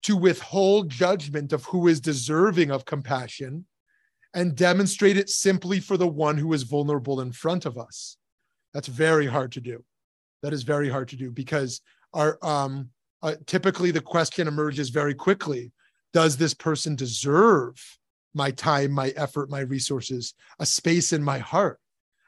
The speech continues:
my compassion?" And, um, most of us have a quick kind of defense mechanism to protect our time and resources that says,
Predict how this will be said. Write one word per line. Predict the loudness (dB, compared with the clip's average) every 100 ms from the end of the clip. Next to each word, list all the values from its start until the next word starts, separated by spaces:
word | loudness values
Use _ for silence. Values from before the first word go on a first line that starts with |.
| -12
my | -8
compassion?" | -6 -4 -2 -4 -4 -12 _ _ _ -4
And, | -4 -4 -4
um, | 0 0 -2
most | -2 4 6 6 4
of | 4
us | 2 0
have | -2 0 -2 -4
a |
quick | -2 4 4 2 -14 _ _ _ _ 0
kind | 2 2
of |
defense | 0 0 2 4 2
mechanism | 2 2 0 -2 -4 -4
to |
protect | -2 -2 2 0 0 -14 _ _ _
our | 0 2
time | 2 0 0
and | 0
resources | 0 0 -2 -2
that | -6 -2
says, | 4 6 4 2